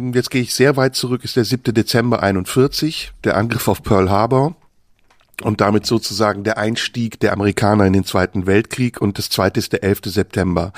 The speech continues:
der Angriff auf den World Trade Center und, und damit auch wieder ein Einstieg der Amerikaner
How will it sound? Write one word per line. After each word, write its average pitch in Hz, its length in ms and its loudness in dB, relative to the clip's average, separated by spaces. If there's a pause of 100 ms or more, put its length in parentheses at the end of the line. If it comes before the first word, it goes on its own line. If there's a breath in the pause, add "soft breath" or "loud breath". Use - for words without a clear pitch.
(540 loud breath)
der 104 140 0
Angriff 107 320 2
auf 98 140 -2
den 90 160 0
World 92 200 2
Trade 92 280 -4
Center 82 460 -6 (120)
und, 95 360 -6
und 101 320 -4
damit 113 360 0
auch 104 280 -2
wieder 101 340 0 (160)
ein 95 240 0
Einstieg 107 640 -2
der - 100 -2
Amerikaner 98 680 -2